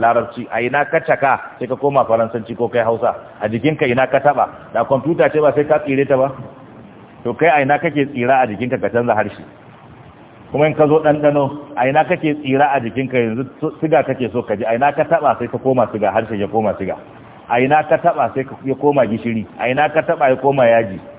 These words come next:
a ina ka koma ya tab-, ya koma tsami ko gafi ko yami. Duk a ina ka taɓo a harshe kake jin wannan.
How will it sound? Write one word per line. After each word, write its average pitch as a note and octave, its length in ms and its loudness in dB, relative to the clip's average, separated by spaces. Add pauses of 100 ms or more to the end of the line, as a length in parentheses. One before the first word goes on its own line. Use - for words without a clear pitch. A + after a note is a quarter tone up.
(140)
a A2+ 100 -6
ina C#3+ 200 2
ka D3+ 120 -2
koma E3 320 2
ya C#3+ 80 2
tab-, D3 260 -4
ya C#3 120 -2 (100)
koma C#3+ 300 0 (180)
tsami C3+ 320 0 (240)
ko C3+ 160 4
gafi C3+ 400 2
ko C3+ 160 0
yami. C3 320 0 (720)
Duk B2 180 -2
a D#3 140 2
ina C3 240 2
ka C#3 160 0
taɓo C#3+ 240 2
a B2+ 80 2
harshe A#2+ 320 -2
kake A#2 260 -2
jin G#2+ 140 -4
wannan. F#2+ 280 -2